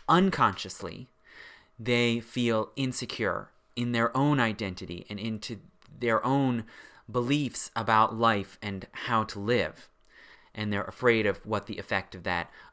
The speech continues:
uh, will be. So this is an important insight that Douglas Murray makes explicit. However, I think he doesn't acknowledge or doesn't see the greater irony that his book is itself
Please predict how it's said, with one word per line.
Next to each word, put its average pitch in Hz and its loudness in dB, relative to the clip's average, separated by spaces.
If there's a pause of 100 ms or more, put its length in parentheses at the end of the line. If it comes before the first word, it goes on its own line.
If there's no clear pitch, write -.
uh, 92 0
will 104 -4
be. 82 -6
So 127 -4
this 185 -2
is 175 -4
an 165 -2
important 156 0
insight 143 -2
that - -2
Douglas 123 -2
Murray 117 -2 (340)
makes 127 -2 (100)
explicit. - -2 (760)
However, 165 4
I 139 2
think 147 -4
he 139 -6
doesn't 135 2 (1200)
acknowledge 143 8
or 127 0
doesn't 143 0
see 170 2
the 131 0
greater 143 6
irony 101 -2 (600)
that 139 2 (440)
his 156 -2
book 165 4
is 156 2
itself 156 4